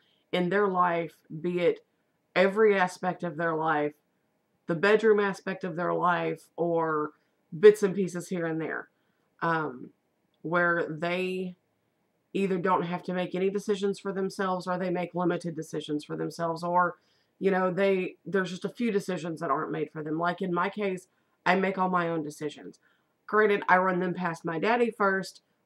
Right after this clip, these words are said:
but I'm still pretty much in control of that aspect of my life. Essentially,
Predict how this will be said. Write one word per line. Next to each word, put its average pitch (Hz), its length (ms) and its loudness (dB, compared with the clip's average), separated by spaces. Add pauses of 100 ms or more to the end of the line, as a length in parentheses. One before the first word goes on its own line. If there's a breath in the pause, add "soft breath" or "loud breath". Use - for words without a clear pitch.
but 190 360 4
I'm 208 220 4
still 180 580 0 (480)
pretty 254 220 0
much 208 220 2
in 185 100 -2
control 175 280 -2
of 170 80 0
that - 80 -2
aspect 165 360 -8
of 156 80 -12
my 147 140 -4
life. 143 320 -4 (540 soft breath)
Essentially, 208 840 4